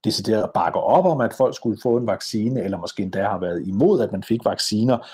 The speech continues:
Øh, og alt sammen betyder det, at man, øh, ikke længere er førende i verden. Man er stadigvæk et af de mest førende lande, men altså, man er kommet bagefter for eksempel den europæiske union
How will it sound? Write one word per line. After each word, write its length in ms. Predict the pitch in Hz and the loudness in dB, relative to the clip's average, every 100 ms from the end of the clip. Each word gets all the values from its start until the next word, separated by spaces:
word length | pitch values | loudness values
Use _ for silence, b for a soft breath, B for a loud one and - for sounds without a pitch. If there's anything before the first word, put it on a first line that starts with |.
| B B - | B B -2
Øh, 80 | 113 | 0
og 140 | 120 | 4
alt 140 | 151 180 | 4 4
sammen 260 | 170 143 | 0 0
betyder 380 | 107 - 202 160 | -2 0 2 2
det, 200 | 104 104 | 2 0
at 160 | 110 98 | -2 -4
man, 360 | 104 98 101 95 - 131 | -2 -2 -2 -6 -10 -8
øh, 360 | - 110 135 | -6 -2 2
ikke 120 | 143 | 4
længere 380 | 123 113 135 107 | 2 2 0 0
er 80 | - - | -4 2
førende 460 | 143 165 175 180 123 | 6 6 6 4 2
i 80 | |
verden. 340 | 101 101 127 85 | 2 2 0 -4
Man 80 | 82 | -8
er 60 | |
stadigvæk 300 | - 95 92 101 | -4 -2 -2 2
et 120 | 156 | 2
af 60 | |
de 80 | 143 123 | 2 0
mest 220 | 120 - | -6 -2
førende 240 | 123 123 | -2 0
lande, 260 | 104 95 127 | -2 -4 -6
men 160 | 120 101 | -6 -8
altså, 180 | 95 | -8
man 140 | 98 98 | -10 -10
er 40 | |
kommet 280 | - 92 92 | -8 -8 -4
bagefter 420 | 117 151 104 - - | -2 0 -2 -8 -8
for 60 | 90 | -8
eksempel 460 | - - 78 87 - b b - | -6 -4 -4 -6 -12 b b -4
den 140 | 101 | -2
europæiske 540 | 95 87 120 107 - 92 | -2 -4 -2 -2 -2 -12
union 400 | 90 92 101 | -10 -6 -6